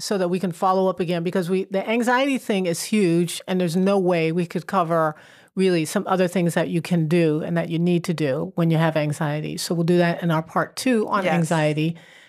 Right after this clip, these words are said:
Speaker 1: And then we'll also do two parts on depression
Speaker 2: Oof.
Speaker 1: and get some questions, get some, some answers, get some people ta-, talking to us, comments. So we'll get to all of them. So
Speaker 2: Yeah.
Speaker 1: we, we,
Speaker 2: Even the
Speaker 1: we
Speaker 2: hate
Speaker 1: welcome
Speaker 2: mail.
Speaker 1: that.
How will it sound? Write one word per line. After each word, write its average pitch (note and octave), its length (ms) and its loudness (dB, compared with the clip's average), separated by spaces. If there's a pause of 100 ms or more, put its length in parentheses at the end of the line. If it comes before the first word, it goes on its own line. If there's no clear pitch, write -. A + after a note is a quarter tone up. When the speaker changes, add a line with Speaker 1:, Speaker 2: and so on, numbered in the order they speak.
(200)
Speaker 1:
And F#3+ 160 2
then G3+ 180 2
we'll G3 100 2
also A3+ 260 0
do G3 160 2
two D4+ 300 2
parts F3+ 640 -2 (380)
on F3+ 180 4
depression F3 720 0
Speaker 2:
Oof. - 440 -8 (440)
Speaker 1:
and E3+ 500 0
get G3 140 0
some F#3+ 160 0
questions, E3+ 580 0
get F#3+ 160 0
some, E3 420 0
some D#3 540 -2
answers, F3+ 680 2
get E3+ 200 0
some D#3+ 380 -2
people E3+ 320 -4
ta-, E3+ 280 -2 (100)
talking F3+ 340 0
to F3 180 2
us, E3 340 -2 (460)
comments. F3 680 0 (240)
So - 160 -2
we'll F#3+ 140 2
get A#3+ 180 -2
to A3+ 80 -2
all F#3 280 0
of E3+ 80 0
them. E3 360 -4 (320)
So - 180 -6
Speaker 2:
Yeah. F3+ 160 0
Speaker 1:
we, F3 60 0
we, F3+ 260 0
Speaker 2:
Even F#4 180 0
the - 80 2
Speaker 1:
we - 60 2
Speaker 2:
hate E3+ 60 2
Speaker 1:
welcome F#4 240 0
Speaker 2:
mail. E3 180 2
Speaker 1:
that. E3 220 -4